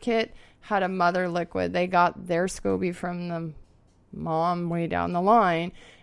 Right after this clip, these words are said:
And you always wanna have a cup of that starter liquid in your batch, because that cup is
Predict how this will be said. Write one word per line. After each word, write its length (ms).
And 320
you 120
always 380
wanna 240
have 160
a 80
cup 520
of 120
that 180
starter 440
liquid 540
in 200
your 140
batch, 500
because 280
that 320
cup 280
is 180